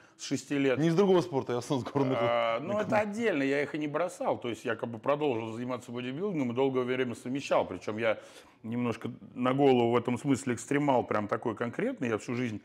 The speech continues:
Speaker 1: прыгал на чем только мог, и на велосипеде, и на мотоцикле потом, и на лыжах. И мне вот прыгать, строить трамплины, прыгать, вот у меня прям вот на этом все.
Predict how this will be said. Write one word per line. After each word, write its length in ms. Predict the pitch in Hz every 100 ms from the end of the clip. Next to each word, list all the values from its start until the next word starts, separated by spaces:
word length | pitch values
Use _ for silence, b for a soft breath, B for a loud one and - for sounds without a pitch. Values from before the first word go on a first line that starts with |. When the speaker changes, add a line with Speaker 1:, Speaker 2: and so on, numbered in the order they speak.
| B B B -
Speaker 1:
прыгал 440 | 131 123 110 101 -
на 140 | 113
чем 200 | - 120
только 220 | 104 113 135
мог, 340 | 190 226 -
и 140 | 98
на 80 | 92
велосипеде, 720 | 107 120 120 147 233 240 185 175
и 520 | 160 143 131 123 113 B B
на 60 | 135
мотоцикле 640 | 127 151 - 214 185 175
потом, 400 | 170 147 156 139
и 40 |
на 120 | 123 131
лыжах. 480 | 208 196 160 135
И 40 | 139
мне 220 | 147 185
вот 300 | 143 139 127
прыгать, 420 | - 190 214 160
строить 320 | - 147 143 139
трамплины, 420 | 147 185 190 143
прыгать, 380 | 120 170 143 117
вот 180 | 120
у 40 | 123
меня 160 | 123 110
прям 240 | 113 107
вот 120 | 104 104
на 20 |
этом 220 | 98 95
все. 180 | -